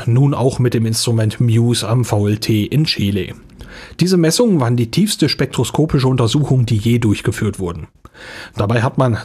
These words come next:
tausendsechshundert sehr lichtschwache Galaxien beobachtet, darunter waren dann zweiundsiebzig, die man noch nie zuvor gesehen hatte.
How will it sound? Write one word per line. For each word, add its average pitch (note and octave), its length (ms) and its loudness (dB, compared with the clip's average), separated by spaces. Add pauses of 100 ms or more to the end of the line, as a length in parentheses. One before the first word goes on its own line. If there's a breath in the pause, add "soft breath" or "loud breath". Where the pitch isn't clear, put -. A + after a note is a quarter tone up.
(100)
tausendsechshundert D#3 960 0
sehr G#2+ 200 2
lichtschwache - 560 -2
Galaxien G#2+ 580 0
beobachtet, C#3 680 0 (260 loud breath)
darunter D3 460 2
waren G#2+ 160 2
dann A2+ 140 2
zweiundsiebzig, A2+ 800 0 (140)
die B2+ 80 2
man A2+ 140 2
noch G2+ 160 -2
nie G2 160 2
zuvor G2+ 380 -2
gesehen G#2 400 0
hatte. - 220 -10